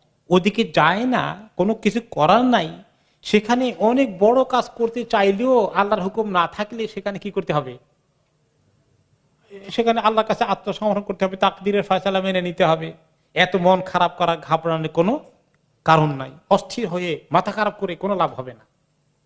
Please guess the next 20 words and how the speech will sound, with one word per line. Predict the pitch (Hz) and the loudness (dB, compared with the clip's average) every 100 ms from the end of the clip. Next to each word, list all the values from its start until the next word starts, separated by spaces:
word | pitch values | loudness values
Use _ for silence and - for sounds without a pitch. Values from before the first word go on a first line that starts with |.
| _ _ _ _ _ | _ _ _ _ _
অস্থিরতা | 156 156 156 151 | -2 -2 -6 -4
প্রকাশ | - 131 120 - | -6 -6 -12 -16
করে। | 120 151 233 _ _ _ _ _ _ _ _ _ _ _ _ _ - | -12 -12 -12 _ _ _ _ _ _ _ _ _ _ _ _ _ 0
কাজেই | 202 220 185 - _ - | 2 2 -2 -8 _ 0
মোমেনকে | 147 175 277 294 247 277 - _ _ - | 2 4 4 2 -4 -8 -10 _ _ 0
আল্লাহ | 175 220 165 | 2 2 0
তাআলার, | 160 151 208 | 0 -2 -2
আহ, | - _ _ _ _ _ 135 131 123 123 120 127 _ _ _ _ _ _ _ _ _ _ _ _ _ 135 156 | -6 _ _ _ _ _ -2 0 0 -4 -10 -16 _ _ _ _ _ _ _ _ _ _ _ _ _ _ -8
কা-, | 156 | 0
চেষ্টা | 208 202 240 | 0 0 -2
করে, | 233 247 233 | 0 0 0
যেখানে | 190 202 208 | -2 -4 -2
আমি | 208 190 220 | -2 0 0
অনেক | 190 233 247 | 0 0 0
ভালো | 180 196 208 | 0 0 0
ব্যবসা | 196 - 220 | -2 -2 -4
করব, | 214 196 | -4 -2
অনেক | 208 247 247 226 226 | 0 2 2 0 -4
চেষ্টা | - 185 185 | -8 -4 -4
করলাম, | 170 165 160 160 | -2 -4 -2 -4